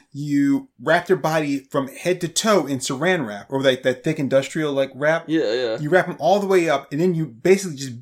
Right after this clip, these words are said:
Speaker 1: beat their, their body,
Speaker 2: <laughs>
Speaker 1: and then the body will start to swell, but it can't expand because of the, uh, because of saran wrap.
Speaker 2: Wow.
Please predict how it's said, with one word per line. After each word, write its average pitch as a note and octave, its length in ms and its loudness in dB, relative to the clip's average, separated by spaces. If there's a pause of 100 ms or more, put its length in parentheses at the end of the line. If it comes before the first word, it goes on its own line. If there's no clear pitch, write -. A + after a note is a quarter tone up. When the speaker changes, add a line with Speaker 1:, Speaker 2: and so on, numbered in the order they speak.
(160)
Speaker 1:
beat G#3 280 0
their, E3 220 4
their C3+ 300 2
body, A#2 580 -2 (200)
Speaker 2:
<laughs> - 220 -4
Speaker 1:
and D#3+ 300 2
then D#3 240 2
the C#3 100 2
body D#3 280 2
will D3 240 0
start C#3+ 180 -4
to C3 60 -6
swell, F#3+ 480 4
but C#3+ 160 0
it C#3 100 -6
can't E3 320 -4
expand B2 880 2 (560)
because D#3 320 0
of D3 120 -2
the, C#3+ 220 2
uh, B2 340 0 (100)
because C#3 180 4 (180)
of E3+ 60 -2
saran A3 220 2
wrap. A#2 200 2
Speaker 2:
Wow. C3 500 0